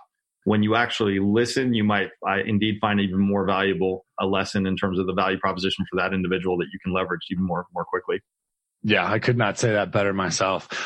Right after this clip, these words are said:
Speaker 2: All right, Kareem, if a listener's interested in talking more about the topics we focused on today, or they wanna learn more about Prevailion, where do you want us to send them?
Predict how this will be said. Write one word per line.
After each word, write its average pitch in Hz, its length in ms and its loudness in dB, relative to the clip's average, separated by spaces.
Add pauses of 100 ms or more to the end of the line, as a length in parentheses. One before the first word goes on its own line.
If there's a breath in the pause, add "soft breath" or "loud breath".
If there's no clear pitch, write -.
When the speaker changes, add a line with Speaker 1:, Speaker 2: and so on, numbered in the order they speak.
(200 loud breath)
Speaker 2:
All 143 80 4
right, 151 200 2
Kareem, 151 280 4
if 143 180 2
a - 20 6
listener's 185 380 4
interested 180 320 4
in 151 60 4
talking 151 340 4
more 147 380 4
about 127 220 2
the 110 60 -6
topics 120 320 0
we 127 60 0
focused 120 240 -2
on 117 80 2
today, 113 240 2
or 123 500 2
they 113 140 0
wanna 117 220 2
learn 113 120 2
more 113 120 2
about 107 240 0
Prevailion, 98 380 0
where 104 120 2
do 123 60 4
you 120 80 2
want 117 100 2
us 98 140 -2
to - 60 -4
send 90 260 -2
them? 80 120 -10